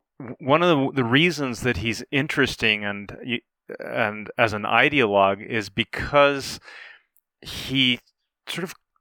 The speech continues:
took aspects of all of these and cobbled them together,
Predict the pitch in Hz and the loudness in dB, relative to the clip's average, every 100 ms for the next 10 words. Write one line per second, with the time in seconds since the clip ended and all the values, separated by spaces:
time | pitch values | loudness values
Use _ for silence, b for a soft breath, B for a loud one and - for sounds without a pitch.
0 | - - 175 - - _ _ - 120 - | -6 0 0 0 -6 _ _ 0 2 2
1 | - - 120 104 - - 101 95 107 101 | -4 2 2 2 -4 -8 -8 0 4 4
2 | 107 95 104 107 117 107 - 120 123 131 | 2 -2 -2 -2 -6 -6 0 4 4 4
3 | 131 117 110 98 98 110 151 117 92 104 | 2 2 -4 -6 -2 2 4 2 -2 -4